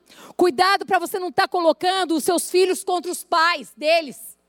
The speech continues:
Cuidado! Isso não é de Deus. Por pior que ele seja, ele é pai.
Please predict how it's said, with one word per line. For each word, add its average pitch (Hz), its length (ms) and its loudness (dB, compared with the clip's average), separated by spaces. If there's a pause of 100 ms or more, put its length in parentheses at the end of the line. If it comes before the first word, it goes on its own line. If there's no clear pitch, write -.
(380)
Cuidado! 349 920 2 (840)
Isso 269 240 -2
não 269 280 0
é 254 120 -2
de 220 180 -14
Deus. 226 720 -4 (260)
Por 277 120 -2
pior 277 500 0
que - 140 -12
ele 294 160 -4
seja, 277 340 0
ele 254 120 0
é 247 40 -2
pai. 233 360 -2